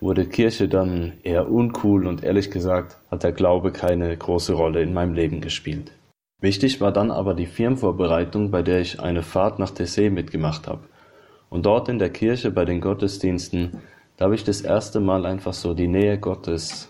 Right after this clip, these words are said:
einfach seine Liebe gespürt. Ich bin dann noch öfter dorthin gefahren, weil mich das einfach jedes Mal berührt hat.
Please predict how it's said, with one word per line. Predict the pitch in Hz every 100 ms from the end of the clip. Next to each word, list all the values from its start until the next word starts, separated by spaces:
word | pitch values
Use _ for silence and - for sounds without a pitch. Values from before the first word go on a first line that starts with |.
| _ -
einfach | 104 - 95 - _ _
seine | - 92 92
Liebe | 110 117 82
gespürt. | 76 - - 76 76 - _ _ _ _ _ _
Ich | -
bin | 92
dann | 90 90 85 82 -
noch | 80 78
öfter | - 120 - 110
dorthin | 95 - 113 127
gefahren, | 120 - 123 135 135 - _ _ _ _ -
weil | 87 87
mich | 85
das | 90 80
einfach | 87 85 92
jedes | 92 98 95 -
Mal | 90 87
berührt | 85 85 98 113 127
hat. | 123 -